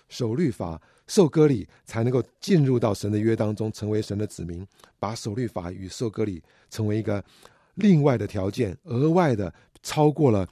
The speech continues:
原本耶稣基督在十字架上所成就的救恩。原本这个救恩是靠着信而得到的。今天，今天加拉太教会受到这些割礼派的搅扰，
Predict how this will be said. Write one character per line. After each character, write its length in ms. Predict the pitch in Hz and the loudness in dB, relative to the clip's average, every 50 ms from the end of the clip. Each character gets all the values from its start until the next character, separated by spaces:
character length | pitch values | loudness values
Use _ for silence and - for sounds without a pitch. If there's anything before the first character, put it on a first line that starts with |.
| _ _ - | _ _ 0
原 260 | 107 117 127 156 175 - - | 2 4 4 4 2 0 0
本 260 | - 113 95 90 82 _ _ _ _ _ - | -2 -2 -2 -2 -8 _ _ _ _ _ -2
耶 160 | 147 143 143 | 4 4 4
稣 160 | - - 139 | 4 4 -4
基 100 | - 139 | -4 -4
督 60 | 117 | -6
在 160 | 110 135 123 104 | -2 0 -2 -2
十 200 | - - 117 113 | -2 -6 -10 -8
字 60 | 120 | -4
架 220 | 127 147 123 110 | -2 -2 -2 -2
上 240 | 101 - 120 101 87 | -2 -4 -4 -4 -6
所 180 | - - 92 85 | -8 -10 -12 -12
成 280 | - - - 98 95 107 | -10 -10 -8 -6 -6 -4
就 140 | - 127 110 | -4 -4 -4
的 100 | 92 92 | -4 -6
救 200 | - - 113 98 | -6 -4 -4 -4
恩。 200 | 98 95 98 98 _ _ _ _ _ _ - | -4 -6 -8 -12 _ _ _ _ _ _ -2
原 200 | 110 127 147 156 | 0 2 2 2
本 160 | 139 120 107 | 2 0 0
这 80 | 139 | 0
个 80 | 135 123 | -2 -2
救 160 | - 139 127 | 0 0 0
恩 160 | 120 120 120 | 0 0 -2
是 140 | 117 - 120 | -2 -6 -8
靠 180 | - - 135 123 | -8 -6 -6 -4
着 100 | 123 135 | -4 -4
信 460 | 131 - - - - 196 131 104 - _ | -6 -6 -4 2 2 2 2 2 -4 _
而 200 | - 104 107 110 104 | -4 -2 -2 -2 -2
得 200 | - - 98 - | -4 -6 -2 0
到 180 | 127 113 95 | 0 0 0
的。 160 | 78 85 - - _ _ _ - _ _ _ | 0 -4 -10 -14 _ _ _ -20 _ _ _
今 140 | - - 117 | -8 -4 -2
天， 160 | 120 120 120 117 | -2 -2 -2 -4
今 160 | - 143 131 | -6 -6 -4
天 240 | 110 120 120 120 120 - _ _ _ _ _ - _ - | -2 -2 -2 -2 -4 -6 _ _ _ _ _ -20 _ -4
加 120 | - 120 | -2 0
拉 140 | 113 117 117 | 0 0 0
太 160 | - 117 110 | 0 -2 -2
教 180 | 101 131 113 101 | 0 0 0 0
会 200 | 113 107 92 - _ - | 0 -2 -4 -6 _ -14
受 260 | - - 175 147 123 | -6 -2 0 0 0
到 140 | 120 117 104 | 0 -2 -2
这 80 | 120 | -2
些 60 | 117 | -4
割 160 | 110 - 127 131 | -4 -2 -4 -4
礼 100 | 151 - | -4 -2
派 180 | - 120 104 | -2 -4 -4
的 120 | 92 98 87 | -4 -4 -8
搅 280 | - - 120 107 120 | -6 -2 0 2 2
扰， 220 | 127 120 - - | 4 2 0 -2